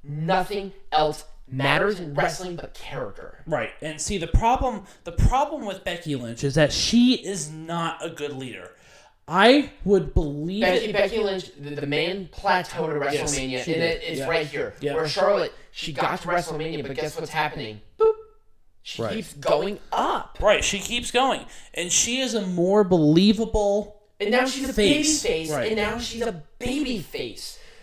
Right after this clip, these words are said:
Speaker 1: Becky Lynch was a baby face because the people were behind Becky Lynch. And now Charlotte,
Speaker 2: And the problem is they're
Speaker 1: Charlotte Flair is the
Speaker 2: trying
Speaker 1: most hated
Speaker 2: Right.
Speaker 1: fucker in the entire roster, and now she's a baby face. If you can do that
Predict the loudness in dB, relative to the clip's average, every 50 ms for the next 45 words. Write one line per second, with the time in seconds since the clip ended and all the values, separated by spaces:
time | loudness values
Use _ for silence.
0 | -12 -4 -2 -2 -2 0 -2 -2 -2 0 0 0 0 -2 -2 -6 -6 -4 -4 -4
1 | -4 -4 -4 -4 -2 -4 -4 -8 -8 -8 -8 -8 -8 -10 -12 -14 -14 -14 -12 -8
2 | -4 -4 -4 -4 -6 -8 -12 -12 -14 -16 -14 -12 -10 -8 -6 -4 -4 -4 -6 -8
3 | -12 -14 -16 -14 -12 -10 -8 -8 -8 -8 -8 -8 -10 -10 -12 -16 -18 -16 -14 -12
4 | -12 -12 -12 -14 -16 -16 -18 -18 -18 -16 -10 -8 -6 -6 -4 -4 -2 -2 0 0
5 | 0 0 0 -2 -4 -8 -14 -18 -18 -18 -14 -10 -4 0 2 4 4 2 2 0
6 | -2 -2 0 0 0 -2 -2 -4 -6 -6 -4 -4 0 6 8 10 10 10 8 8
7 | 8 10 10 10 10 8 8 6 6 4 4 4 2 0 -2 -4 -2 0 0 2
8 | 2 0 0 -2 -4 -10 -12 -14 -16 -16 -18 -20 -12 -2 0 0 0 0 -2 -4
9 | -6 -6 -8 -10 -12 -16 -18 -12 -8 -8 -6 -4 -4 -4 -6 -8 -10 -12 -10 -4
10 | 2 4 4 6 4 4 6 6 6 6 6 4 0 -2 -2 -2 -2 -2 0 2
11 | 2 2 0 0 0 0 0 0 0 -2 -8 -8 -2 0 2 2 2 0 -4 -8
12 | -10 -10 -12 -12 -12 -16 -18 -18 -18 -14 -8 -4 -4 -4 -4 -6 -6 -4 -4 -4
13 | -4 -4 -6 -8 -8 -8 -10 -12 -14 -16 -14 -10 -8 -6 -4 -4 -2 -2 -2 -2
14 | -4 -8